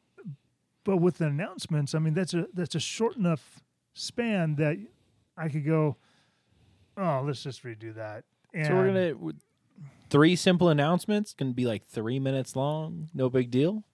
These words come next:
Speaker 2: Just gonna announce a new sermon series, no big deal.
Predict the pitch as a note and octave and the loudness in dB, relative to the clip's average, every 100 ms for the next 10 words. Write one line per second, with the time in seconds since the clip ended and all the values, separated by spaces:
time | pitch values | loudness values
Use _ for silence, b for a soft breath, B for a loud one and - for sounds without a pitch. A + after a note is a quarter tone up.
0 | _ b b b b b b _ _ - | _ b b b b b b _ _ -6
1 | - F3 E3+ C#3 B2 B2+ D3 - B2+ B2 | 0 4 6 6 4 2 2 2 0 2
2 | B2+ C#3 C#3+ - A2 B2+ C#3 - C#3+ B2+ | 2 2 2 0 0 0 -4 -2 0 0
3 | A2+ G#2+ B2 | 0 2 2